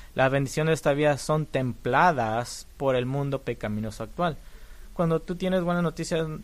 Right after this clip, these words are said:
no estás esperando que ya haya malas noticias. No, siempre va a haber cosas buenas.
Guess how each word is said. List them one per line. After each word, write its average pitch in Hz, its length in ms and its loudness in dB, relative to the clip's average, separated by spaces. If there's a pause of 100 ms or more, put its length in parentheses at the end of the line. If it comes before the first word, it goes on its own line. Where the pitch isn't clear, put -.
(200)
no 151 100 -4
estás 143 320 0
esperando 127 440 -2
que 110 140 -6
ya 107 340 0
haya 113 260 0
malas 113 220 0
noticias. 120 600 -6 (880)
No, 143 260 0
siempre 139 600 -2
va 120 140 2
a 120 40 4
haber 120 240 0
cosas 113 240 -6
buenas. 117 440 -4